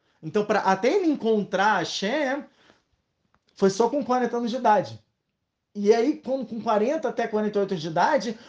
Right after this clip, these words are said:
foi quando ele começou a estudar baseado, em fatos reais, baseado, <laughs> quando ele começou a estudar,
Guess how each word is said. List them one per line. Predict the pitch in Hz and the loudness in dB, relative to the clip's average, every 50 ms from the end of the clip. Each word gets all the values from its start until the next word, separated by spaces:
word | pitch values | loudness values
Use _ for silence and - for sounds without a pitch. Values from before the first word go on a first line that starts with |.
| - | -14
foi | _ - 214 208 | _ 0 2 2
quando | 220 240 247 | 2 -2 -2
ele | 247 247 - | -2 -4 -4
começou | 226 233 240 226 214 - - 240 254 | -4 -2 0 0 -2 0 0 2 2
a | 262 | 2
estudar | 254 - - - - - 269 247 202 165 143 196 196 220 285 320 311 226 165 135 - _ _ _ _ _ _ _ | 2 0 -4 -6 -8 -8 -8 -6 -6 -2 0 2 2 2 2 2 2 0 -2 -4 -10 _ _ _ _ _ _ _
baseado, | 151 131 214 220 220 226 208 151 139 151 202 214 208 202 220 220 262 320 370 381 381 247 190 240 240 262 254 208 - _ _ _ _ _ _ _ _ | -2 2 2 2 4 2 0 -2 -4 -4 -2 0 2 2 2 2 2 2 0 -2 -2 -2 -2 0 0 0 -2 -4 -8 _ _ _ _ _ _ _ _
em | 156 143 | -14 -6
fatos | - 170 170 - | -4 -4 -4 -4
reais, | - 104 120 - - - - | -6 -8 -8 -12 -18 -20 -16
baseado, | - 147 147 180 196 190 175 139 156 151 127 196 196 196 233 254 277 294 262 240 214 208 | -4 0 2 4 4 4 2 2 -2 0 2 4 4 4 2 2 0 0 0 -2 -4 -4
<laughs> | |
quando | - 185 190 | -4 -2 -2
ele | 196 190 | -2 -2
começou | 190 202 190 - 226 | 0 -2 -2 0 0
a | 214 | -2
estudar, | - - - 190 165 170 214 247 247 - - | -2 -2 -6 -6 0 2 2 2 2 -2 -6